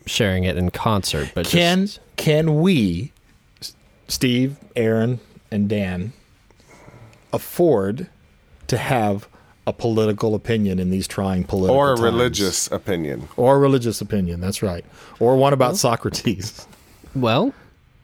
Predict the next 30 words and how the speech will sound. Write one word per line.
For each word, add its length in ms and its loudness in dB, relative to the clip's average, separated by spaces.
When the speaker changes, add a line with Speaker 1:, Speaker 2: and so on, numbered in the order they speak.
Speaker 1:
I 120 0
don't 300 2
know. 300 4
I 140 0
remember 720 4
when 240 2
I 140 4
was 200 2
sixteen 1000 0
and, 640 -2
uh, 480 0
a 240 -2
dulcimer 460 0
player 440 -2
who's 200 -2
been 200 -2
doing 320 -2
this 200 -4
a 60 -4
long 300 -2
time, 420 -6
who 120 0
I 140 2
love 540 0
and 160 -2
care 200 0
about, 340 -4
told 280 2
me, 300 -2
"Aaron, 460 2